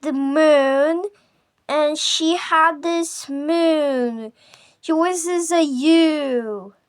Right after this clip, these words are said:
What's this a U? Oh.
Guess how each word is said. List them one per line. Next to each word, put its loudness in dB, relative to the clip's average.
What's -12
this -16
a -14
U? -18
Oh. -6